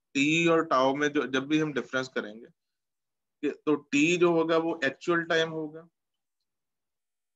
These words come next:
टाउ जो होगा वो आपका जो है वो एस्टिमेटेड time होगा। यानी t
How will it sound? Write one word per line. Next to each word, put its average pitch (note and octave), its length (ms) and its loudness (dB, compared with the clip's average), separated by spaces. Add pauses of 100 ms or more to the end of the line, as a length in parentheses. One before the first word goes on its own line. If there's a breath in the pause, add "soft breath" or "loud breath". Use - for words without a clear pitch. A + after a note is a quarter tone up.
(400)
टाउ D3+ 320 4
जो F3 160 2
होगा D3+ 400 2
वो C#3+ 300 -2
आपका C#3 360 2
जो C#3+ 140 0
है C#3+ 80 0
वो C#3+ 100 0
एस्टिमेटेड A#2 680 -6
time G#2 260 -16
होगा। G#2 240 -18
यानी A#2 200 -6
t B2+ 220 -6